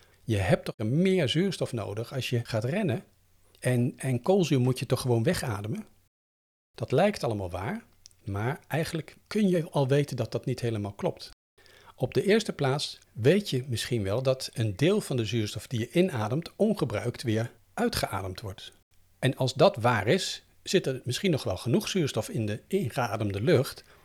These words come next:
om je spieren van meer zuurstof te voorzien op het moment dat ze harder moeten werken. Het is, als je het zou moeten meten, zelfs driekwart van de ingeademde zuurstof die je ongebruikt weer uitademt.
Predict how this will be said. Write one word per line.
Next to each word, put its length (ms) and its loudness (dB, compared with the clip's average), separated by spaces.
om 160 4
je 80 2
spieren 500 -2
van 280 -4
meer 240 4
zuurstof 440 2
te 100 -12
voorzien 400 -6
op 120 -6
het 100 -4
moment 320 0
dat 120 -4
ze 100 -4
harder 280 0
moeten 240 0
werken. 360 -2
Het 160 -2
is, 240 4
als 160 0
je 80 2
het 140 -2
zou 160 0
moeten 300 -4
meten, 340 -2
zelfs 420 -4
driekwart 640 0
van 140 -4
de 100 -4
ingeademde 560 -4
zuurstof 680 -2
die 140 -6
je 100 -6
ongebruikt 640 -4
weer 140 -6
uitademt. 680 -8